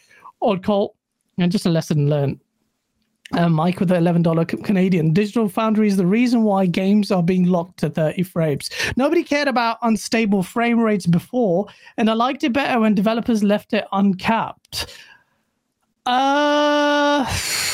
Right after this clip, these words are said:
Digital Foundry are the reason why games are being locked to thirty frames?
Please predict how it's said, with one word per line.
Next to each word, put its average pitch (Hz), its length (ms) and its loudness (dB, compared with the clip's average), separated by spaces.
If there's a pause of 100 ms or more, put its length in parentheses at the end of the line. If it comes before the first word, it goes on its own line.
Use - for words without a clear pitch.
(680)
Digital 277 360 -2
Foundry 262 560 0
are 262 100 0
the 254 140 2
reason 269 580 2
why 220 300 2
games 233 400 0
are 247 80 2
being 220 280 2
locked 185 340 0
to 254 100 -6
thirty 240 380 -2
frames? 254 640 -2